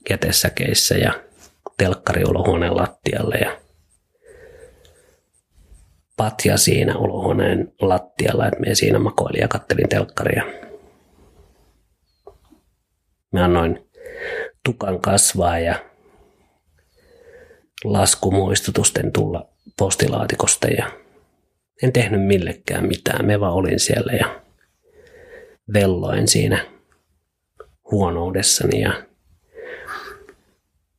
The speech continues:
epäonnistumisessani ja tietenkin siinä yksinäisyydessäni. Sit jossain vaiheessa mä tajusin, että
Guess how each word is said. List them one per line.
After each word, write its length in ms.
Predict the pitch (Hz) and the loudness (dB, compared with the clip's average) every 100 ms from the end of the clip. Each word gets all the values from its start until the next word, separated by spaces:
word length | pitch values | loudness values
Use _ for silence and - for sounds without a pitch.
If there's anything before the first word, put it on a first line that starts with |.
| _ _ - - | _ _ -12 -4
epäonnistumisessani 1400 | 104 - 90 92 98 - - 104 110 107 - - 98 92 | -2 0 0 -2 -2 -2 -2 -2 0 0 0 2 2 2
ja 160 | 92 92 _ _ _ _ - | -2 -4 _ _ _ _ -2
tietenkin 280 | 113 104 - | 0 0 0
siinä 260 | - - | 0 0
yksinäisyydessäni. 1300 | - - - - - 208 - - - - - - - - - _ _ _ _ _ _ _ _ - _ _ _ _ _ _ _ _ _ _ _ _ - - _ _ - - - - - - _ _ _ _ _ _ _ _ _ _ _ _ _ _ _ | 0 -2 -2 0 0 0 -2 -2 0 0 0 -4 -10 -20 -20 _ _ _ _ _ _ _ _ -20 _ _ _ _ _ _ _ _ _ _ _ _ -20 -20 _ _ -14 -14 -20 -20 -20 -20 _ _ _ _ _ _ _ _ _ _ _ _ _ _ _
Sit 260 | - 127 - | -2 -2 0
jossain 400 | 165 - 107 92 | 0 2 2 0
vaiheessa 360 | 90 92 - | 0 0 0
mä 60 | 90 | 0
tajusin, 540 | - 101 92 - 87 | 0 0 0 -4 -4
että 500 | - - - - - | -6 -4 -4 -4 -8